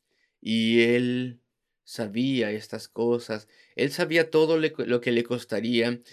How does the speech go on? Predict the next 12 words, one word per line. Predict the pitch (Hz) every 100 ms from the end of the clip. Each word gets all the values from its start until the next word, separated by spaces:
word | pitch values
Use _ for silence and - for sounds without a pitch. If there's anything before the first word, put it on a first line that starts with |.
| -
y | 107
aún | 131 151
así | 151 175
tan | 160 160
grande | 139 143 151 151
era | 151 156
su | -
amor, | 147 120 117 120
tan | 143 151
sorprendente, | 156 185 185 170 127 131 135 135
tan | 165 190
maravilloso, | 185 170 120 110 113 113 -